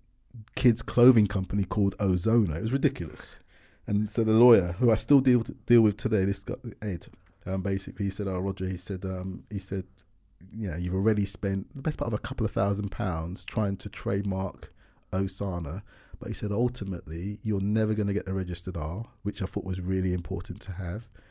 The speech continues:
uh, because you're gonna get objections from this company in France doing zero around kids' clothing. But he said, "Add an H and it will go through." And so, uh, okay. So I added the H, and literally from there, it went through literally very, very quickly, and there it was. So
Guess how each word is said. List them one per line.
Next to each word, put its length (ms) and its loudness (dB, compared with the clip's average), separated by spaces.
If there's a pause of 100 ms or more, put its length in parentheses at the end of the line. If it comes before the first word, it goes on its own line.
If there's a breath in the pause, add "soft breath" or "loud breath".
(420 soft breath)
uh, 160 -6
because 300 -2
you're 80 0
gonna 120 0
get 160 0
objections 500 -2
from 180 2
this 140 2
company 720 -2
in 180 6
France 560 -2
doing 280 4
zero 840 2
around 440 2
kids' 220 -6
clothing. 500 0
But 80 -14
he 80 -6
said, 220 -4
"Add 120 6
an 140 8
H 400 -2 (360 loud breath)
and 100 0
it 80 0
will 80 -2
go 160 2
through." 300 2 (680 soft breath)
And 140 -6
so, 180 -4
uh, 440 -4
okay. 320 -2
So 160 2
I 100 2
added 180 6
the 120 2
H, 260 2
and 160 4
literally 480 2
from 300 2
there, 220 4
it 100 0
went 240 2
through 320 6
literally 560 0 (160)
very, 180 6
very 180 6
quickly, 380 2
and 100 2
there 140 2
it 80 2
was. 360 0
So 340 2